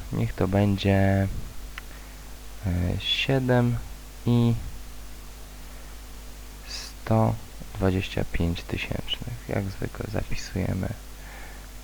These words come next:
sto dwadzieścia pięć tysięcznych.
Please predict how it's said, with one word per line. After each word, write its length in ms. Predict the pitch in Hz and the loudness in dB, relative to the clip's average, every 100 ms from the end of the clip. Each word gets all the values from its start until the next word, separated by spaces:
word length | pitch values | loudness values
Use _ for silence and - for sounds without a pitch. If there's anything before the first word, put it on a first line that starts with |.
| - - | -14 -10
sto 380 | - - - | -10 -4 0
dwadzieścia 720 | 101 95 92 95 95 98 - - - | 2 0 0 0 0 -4 -2 -2 2
pięć 600 | - 98 95 98 98 - - - - - - - - - - - - - - | 2 2 0 -2 -4 -6 -6 -8 -12 -12 -12 -14 -14 -14 -14 -14 -14 -14 -8
tysięcznych. 920 | - 98 - 110 120 - 113 113 110 | -2 -2 2 2 2 0 2 2 2